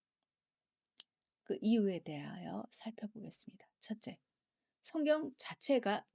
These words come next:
교리를 말하고 있기 때문입니다. 성경의 관심은 특정한 진리들을 우리에게 분명히 제시하는 것인데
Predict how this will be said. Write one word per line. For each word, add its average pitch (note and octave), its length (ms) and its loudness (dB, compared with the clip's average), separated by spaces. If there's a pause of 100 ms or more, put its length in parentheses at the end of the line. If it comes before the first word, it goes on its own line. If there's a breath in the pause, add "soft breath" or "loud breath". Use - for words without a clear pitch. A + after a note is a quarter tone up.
교리를 E3+ 640 0
말하고 D#3+ 640 -6
있기 G#3 360 -2
때문입니다. F3 760 -2 (1500)
성경의 D4 560 6
관심은 F#3+ 640 0 (240)
특정한 B3+ 920 4
진리들을 F#3 720 0 (420)
우리에게 F3+ 640 0 (160)
분명히 B3+ 920 6
제시하는 F3 800 -2
것인데 F#3+ 600 -2